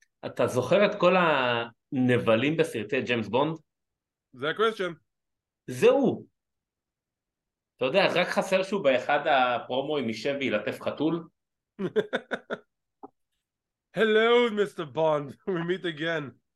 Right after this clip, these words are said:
Speaker 2: <laughs> אז כן, העבודה טובה מאוד של קריסטיאן ולוצ'ה סורס.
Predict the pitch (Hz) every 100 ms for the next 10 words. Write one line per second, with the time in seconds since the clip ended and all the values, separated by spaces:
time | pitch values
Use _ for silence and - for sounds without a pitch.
0 | _ _ _ 427 427 _ 370 _ _ _
1 | _ _ _ _ _ _ _ _ 165 160
2 | 139 - 156 135 117 120 135 139 143 139
3 | 147 170 170 160 165 160 147 156 156 170
4 | 139 135 139 135 - 208 214 214 196 -